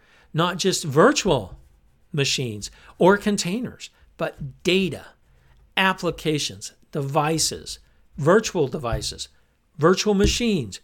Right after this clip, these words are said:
containers, everything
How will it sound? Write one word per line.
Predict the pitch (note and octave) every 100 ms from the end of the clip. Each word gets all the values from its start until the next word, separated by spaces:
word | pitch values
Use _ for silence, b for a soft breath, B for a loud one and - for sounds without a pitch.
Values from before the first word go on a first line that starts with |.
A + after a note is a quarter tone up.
| _ _ _ _ _ _ -
containers, | - F3 - G#3+ G#3 B2 F#2+ - - _ _ _ _ _ _
everything | - G3 A3 G3 D3 - A2